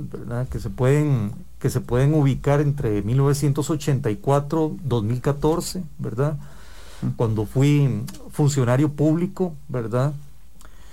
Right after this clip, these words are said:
Speaker 1: Y después del dos mil catorce en adelante, después de la retrospectiva que se hizo de lo-, los museos del Banco Central,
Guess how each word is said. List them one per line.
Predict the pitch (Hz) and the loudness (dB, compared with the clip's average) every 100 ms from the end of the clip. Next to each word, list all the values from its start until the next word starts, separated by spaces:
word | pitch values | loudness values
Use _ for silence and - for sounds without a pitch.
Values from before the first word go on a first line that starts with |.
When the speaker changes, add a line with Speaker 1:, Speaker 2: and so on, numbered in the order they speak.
| - - - - - | -16 -16 -16 -8 0
Speaker 1:
Y | 139 151 175 185 | 4 6 6 4
después | 135 131 143 131 | 2 2 2 2
del | 165 160 139 107 | 4 4 4 2
dos | 120 | 2
mil | 123 131 | 2 0
catorce | 156 160 160 160 165 | 0 2 0 0 0
en | |
adelante, | 147 139 139 170 160 | 4 4 4 2 0
después | 147 - 131 | -4 -4 -2
de | 135 | 2
la | 139 123 104 | 2 2 -2
retrospectiva | 101 127 - - - 147 156 | -4 -4 -4 -6 2 2 2
que | 143 | 0
se | 123 | -4
hizo | 113 143 131 110 104 | 0 2 2 0 -2
de | 120 | -4
lo-, | 117 | -4
los | - 107 | -2 -2
museos | 104 135 131 | 0 0 2
del | 143 | 2
Banco | 151 151 | 2 0
Central, | 151 165 143 156 180 | 0 0 2 2 2